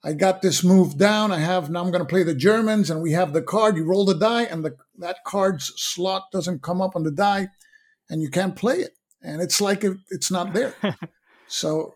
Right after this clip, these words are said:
Speaker 1: and, and
Speaker 2: Yeah.
Speaker 1: other times you don't have any card. You roll the die, you flip one of the cards that was face down, you flip it face up, and you go, "Wow, this is the card that I needed."
Speaker 2: <laughs> Nice. Okay. And I like it. So, so if you have the cards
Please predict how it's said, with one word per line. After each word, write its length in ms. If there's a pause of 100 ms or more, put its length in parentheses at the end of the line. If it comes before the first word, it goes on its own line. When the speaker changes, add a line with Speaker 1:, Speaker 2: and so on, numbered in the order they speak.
Speaker 1:
and, 160
and 140
Speaker 2:
Yeah. 80
Speaker 1:
other 140
times 460
you 140
don't 160
have 260
any 220
card. 440 (120)
You 160
roll 200
the 120
die, 240
you 160
flip 420
one 240
of 80
the 80
cards 580 (540)
that 220
was 160
face 260
down, 240
you 60
flip 200
it 80
face 300
up, 120
and 80
you 60
go, 100
"Wow, 200 (100)
this 140
is 100
the 80
card 280
that 100
I 80
needed." 300 (360)
Speaker 2:
<laughs> 520
Nice. 260
Okay. 160 (240)
And 140
I 60
like 200
it. 60
So, 180
so 140
if 80
you 80
have 240
the 80
cards 400